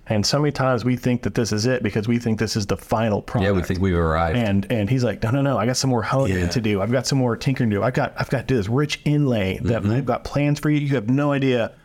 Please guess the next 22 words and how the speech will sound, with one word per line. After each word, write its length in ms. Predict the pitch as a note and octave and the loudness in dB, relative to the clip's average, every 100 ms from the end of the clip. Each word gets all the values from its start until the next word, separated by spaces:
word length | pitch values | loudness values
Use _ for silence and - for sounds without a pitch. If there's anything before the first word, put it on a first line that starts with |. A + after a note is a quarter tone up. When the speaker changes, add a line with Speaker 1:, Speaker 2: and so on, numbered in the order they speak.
| - - | -12 -2
Speaker 1:
what 220 | C3+ C3 | -2 0
the 80 | A#2+ | -2
product 380 | - A#2+ B2 | 0 2 2
is 80 | A#2+ | 0
gonna 200 | A#2+ A#2+ | 0 0
look 160 | A#2+ B2 | 0 0
like, 180 | G#2 G#2 | 0 -2
but 120 | G#2+ | -2
ooh, 180 | D#3 B2 | -2 0
just 260 | A2+ A#2+ C3 | 0 0 0
wait. 200 | B2 - | 0 -2
I 60 | |
can't 320 | - - C3 | -2 0 0
wait 240 | A2 B2+ C3+ | 2 0 2
to 120 | A#2+ | 2
unleash 460 | G#2 A2 C3+ - - | 2 2 2 0 0
you 220 | B2 C3 | 0 2
Speaker 2:
So 200 | A#2+ D#2 | 0 0
Speaker 1:
on 40 | D#2 | 2
Speaker 2:
good. 280 | D2+ A2 | 2 2
Speaker 1:
the 80 | A2+ | 0
world." 480 | A2 G2+ F#2 E2 | 2 2 2 0